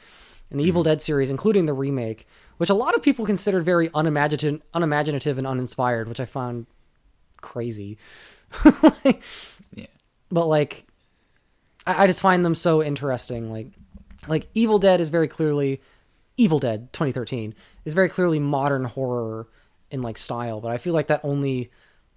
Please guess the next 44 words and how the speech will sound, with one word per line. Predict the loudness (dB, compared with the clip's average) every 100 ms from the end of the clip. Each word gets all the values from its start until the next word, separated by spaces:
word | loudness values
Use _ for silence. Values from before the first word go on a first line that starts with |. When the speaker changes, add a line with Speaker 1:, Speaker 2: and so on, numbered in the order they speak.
| _ -6
Speaker 1:
is | -4 -2
that | -2 -2
way | -4 -2 -2 -2
because | -4 -6 -4 -4 -4 -8 -14 _ _ _
it | -8
was | -6 -6
made | -4 -4
in | -6
the | -8
time | -6 -6 -6
it | -4
was. | -2 0 -2 -6 -14 -20 _ _ _
Other | 4 4 6
than | 4
it | 0 0
being, | 2 2
like, | 0 -4
having | 2 2 4 -2
the |
technology | -2 -2 0 -2 -2 -2 -2 -4 -6 _ -20 _ _ _ -6
and | -4
just | -2 -4
generally | -4 -2 -2
coming | -4 -4 -4
out | -4
in |
the | -8
climate | -8 -6 -2 -2
it | -2
did, | 0 0 0 -6 -14 _ _ 0
it | 2
doesn't | 4 2
follow | 2 4 4
any | 0 -4
trends, | -4 -2 0 0 -2 -4 -2
really. | -2 0 0 -2 -4 -8 -20 _ -10
It | -6
doesn't, | -2 0 0 -4 -4 -4
like, | -4 -4 -4
and | -8
other | -2 2 2 2
than, | 0
like, | 0 -2 -6 -6
having, | -4 -4 -6